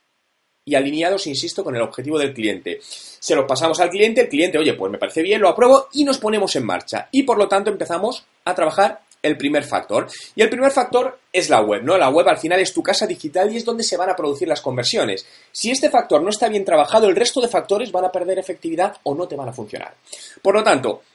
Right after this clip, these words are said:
hacemos un análisis web, un análisis profundo, hablo de Google Analytics, ¿vale? Si lo tiene instalado, la mayoría normalmente lo tienen, es decir, qué ha pasado, cómo ha, cómo han sido los datos del pasado,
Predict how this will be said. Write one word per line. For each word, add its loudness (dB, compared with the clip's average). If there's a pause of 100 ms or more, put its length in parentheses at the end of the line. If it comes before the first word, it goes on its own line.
(140)
hacemos 2
un 0
análisis 0
web, 4 (220)
un -4
análisis 0
profundo, 0
hablo 4
de -2
Google 2
Analytics, -2
¿vale? -2
Si -4
lo -2
tiene -2
instalado, 2
la -2
mayoría -4
normalmente -6
lo -2
tienen, 0
es -18
decir, -2
qué 2
ha 2
pasado, 0
cómo 0
ha, -2
cómo 0
han -2
sido -2
los -2
datos 2
del -2
pasado, 2